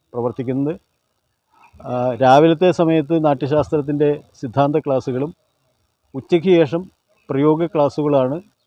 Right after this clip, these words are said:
ആ, നടത്തിയിരുന്നത്. അതുകൂടാതെ രാവിലെ ഏഴ് മുതൽ എട്ട് വരെ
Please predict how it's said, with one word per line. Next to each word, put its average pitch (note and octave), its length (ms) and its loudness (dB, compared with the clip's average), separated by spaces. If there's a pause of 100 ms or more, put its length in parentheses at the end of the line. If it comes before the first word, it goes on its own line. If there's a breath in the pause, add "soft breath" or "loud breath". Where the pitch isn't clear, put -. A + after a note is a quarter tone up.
(140)
ആ, B2+ 100 -10 (280)
നടത്തിയിരുന്നത്. B2 580 -4 (800)
അതുകൂടാതെ E3 500 2 (120)
രാവിലെ F3 420 4 (400)
ഏഴ് D#3 200 2
മുതൽ D#3+ 220 -2 (160)
എട്ട് - 240 -4
വരെ C3+ 320 2